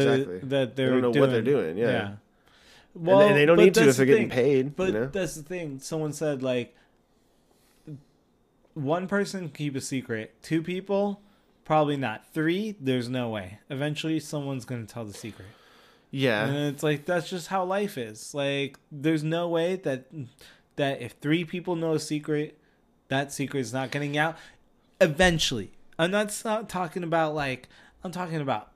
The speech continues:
Speaker 2: eventually.
Speaker 1: I don't know, man, because if you are paying those three people, like, ten million dollars a year, I bet you anything they'll keep their mouth shut.
Speaker 2: But that's the thing. When you say, like,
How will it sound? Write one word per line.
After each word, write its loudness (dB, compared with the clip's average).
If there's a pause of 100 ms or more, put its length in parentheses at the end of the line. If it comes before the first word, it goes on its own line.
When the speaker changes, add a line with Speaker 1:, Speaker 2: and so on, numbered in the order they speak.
Speaker 2:
eventually. -8
Speaker 1:
I -2
don't 2
know, 6
man, 2
because -4 (200)
if -10
you 0
are 0
paying -2
those 0
three -4
people, -2
like, 2
ten 0
million 2
dollars 0
a -2
year, 0 (320)
I 0
bet 0
you 2
anything 0
they'll 0
keep -8
their -2
mouth -2
shut. -8 (160)
Speaker 2:
But 0
that's 0
the -10
thing. -4
When 0
you -2
say, -2
like, 0